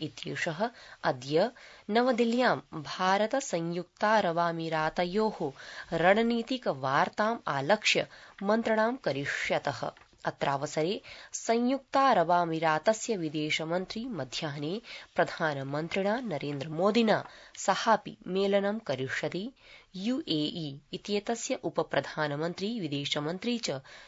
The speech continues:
चतुर्थ्याः रणनीतिकवार्तायाः अपि च पञ्चदशमं भारत यूएई इत्येतयोः संयुक्तायोगस्य उपवेशने भागग्रहणाय नवदिल्लीं सम्प्राप्तवन्तौ।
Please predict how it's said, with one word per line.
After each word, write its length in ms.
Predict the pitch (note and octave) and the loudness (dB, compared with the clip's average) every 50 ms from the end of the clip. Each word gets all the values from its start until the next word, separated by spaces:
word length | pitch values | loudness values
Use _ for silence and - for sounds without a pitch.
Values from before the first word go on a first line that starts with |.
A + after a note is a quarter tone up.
| - _ - | -16 _ -6
चतुर्थ्याः 720 | A3 G#3+ - C4 C4 A#3+ - - - C4 B3 A#3+ A#3 D#4 - - _ - | -6 -2 -2 -2 -2 -2 -4 -2 4 6 6 6 4 0 -6 -6 _ -6
रणनीतिकवार्तायाः 1600 | E3 D#3 D#3 E3 F#3 G3+ A3 A3+ A#3 A#3 A3+ - B3 A#3+ - - - D3 C#3 C3+ C3+ D3+ - - G#3 G#3 G#3 G#3+ G#3+ G3+ - - - - _ _ | -4 0 4 4 4 4 4 2 0 0 -2 -4 -6 -4 -4 -4 -4 0 2 2 2 2 2 4 4 4 6 4 2 2 2 -6 -8 -10 _ _
अपि 220 | D#3 - - C#3+ | -6 -4 -4 -6
च 240 | C3+ - E3 F3 G#3+ - - - - - - - - _ _ | -4 0 0 0 -2 -2 -8 -16 -20 -20 -20 -20 -20 _ _
पञ्चदशमं 760 | - A#3 C4 C4 - A3 F3+ G3 G#3+ - - A#3+ B3 B3+ B3 | 6 6 6 6 2 2 2 2 2 2 2 0 0 0 -2
भारत 540 | F#3 - - - E3+ E3+ F3+ G#3 A#3 - - _ F3 | -6 -8 -4 2 4 6 6 4 2 -2 -6 _ -10
यूएई 920 | D#3 D3+ F3+ G#3+ A3+ A#3 D#4+ - E3 D#3+ D#3 - - E3+ E3+ E3+ D3 B2 - _ - - - _ _ | -8 -6 -4 -4 -4 -4 -4 -4 -4 -4 -4 -6 -6 -6 -6 -6 -8 -8 -12 _ -20 -20 -20 _ _
इत्येतयोः 840 | G3+ G3 - A3 A3 G#3+ A3 A3 A3 G#3 G#3 A#3 A#3 A3+ A#3 C#4 C#4 - | -8 -8 -4 -2 -2 0 2 2 2 4 6 6 4 6 4 0 -2 -2
संयुक्तायोगस्य 1400 | - - - - F3+ F3 F3+ F#3+ G#3+ A3+ - _ - A#3+ A3 G3+ D#3+ D#3 F3+ G#3 A3 G#3 A#3 A3+ - - F3 D3 - - | -6 -14 -4 -2 -2 -2 0 -2 -2 -2 -4 _ 0 2 2 2 2 0 0 0 2 2 0 0 0 -6 -8 -8 -6 -6
उपवेशने 840 | - D#3+ - - D#3+ D3 D#3 F3+ G#3 G3+ - A#3+ A3+ A#3 B3+ C4+ C#4+ - - - - - _ F3 | -8 -8 -2 0 0 0 0 -2 -2 0 0 2 2 2 0 0 -4 -8 -14 -20 -20 -18 _ -12
भागग्रहणाय 1160 | - D#3+ E3 D3 D3 C#3 E3+ D3 C3+ C3 F3 F3 E3+ - A#3+ B3 B3 A#3+ G3+ D3+ C3 C3 - - - - - - - - | 0 2 2 2 2 0 -2 -4 0 0 0 0 0 0 0 2 2 2 2 0 -2 -4 -6 -8 -16 -20 -20 -20 -12 -4
नवदिल्लीं 720 | F3 D#3+ D#3+ D3 D3+ D3+ E3+ F3+ F#3+ F#3+ G#3+ A#3 B3+ C4 C4 - - | -2 -2 0 0 0 -2 -2 -2 0 0 0 0 0 -2 -6 -10 -12
सम्प्राप्तवन्तौ। 1120 | - - - E3 F#3 - A3 D3 C3 - _ G#3+ G#3 F#3+ D#3+ C3+ B2+ - - C3 C3 D3 | -6 -6 -4 -6 -2 -2 -2 -2 -2 -2 _ -2 -2 0 -2 -4 -2 -2 -2 -2 -2 -4